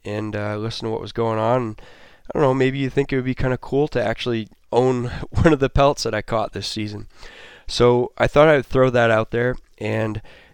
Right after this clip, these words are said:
give you an opportunity, if you're interested, to get in touch with me. Um, just email me, J Rod Wood at gmail dot com, J R O D W O O D at gmail dot com, and let me know. I mean, probably be,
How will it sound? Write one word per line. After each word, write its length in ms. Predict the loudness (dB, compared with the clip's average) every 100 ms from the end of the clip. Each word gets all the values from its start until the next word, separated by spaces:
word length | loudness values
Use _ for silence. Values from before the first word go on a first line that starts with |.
| -4
give 200 | -2 2
you 100 | 4
an 80 | 4
opportunity, 800 | 2 0 -6 -2 0 2 0 0
if 220 | -2 -4
you're 160 | -4 -4
interested, 680 | -6 -6 -6 -2 -2 -2 -4
to 220 | -4 -2
get 160 | -2 -2
in 80 |
touch 280 | -4 -6 -4
with 200 | -8 -8
me. 200 | -8 -8 -12 -20 -20 -20 -16 -8
Um, 360 | -6 -6 -8 -16 -20 _
just 240 | -10 -10
email 360 | -4 -2 2 2
me, 180 | 0 -4
J 260 | -2 -2
Rod 300 | 0 0 0
Wood 240 | -2 -2 -2
at 140 | -4
gmail 400 | -4 -4 -4 -4
dot 220 | -2 -2
com, 460 | 0 0 0 -4 -8
J 300 | -6 -2 -2 -2
R 300 | -2 -2 -4
O 220 | -6 -8
D 360 | -8 -6 -6 -6 -10 -20 -10
W 380 | -4 -2 -2 -6
O 220 | -4 -4
O 220 | -4 -4 -6
D 320 | -6 -6 -4
at 140 | -6
gmail 380 | -6 -6 -6 -4
dot 220 | -4 -4
com, 360 | -2 -2 -2 -6 -18 -20 -20 -10
and 140 | -4 0
let 100 | 0
me 100 | 4
know. 300 | 4 4 -2 -10
I 60 | -4
mean, 340 | -2 -2 -6 -14 -20 -20 -20 -20 -20 -20 -12
probably 320 | 0 4 4 2
be, 400 | 0 0 0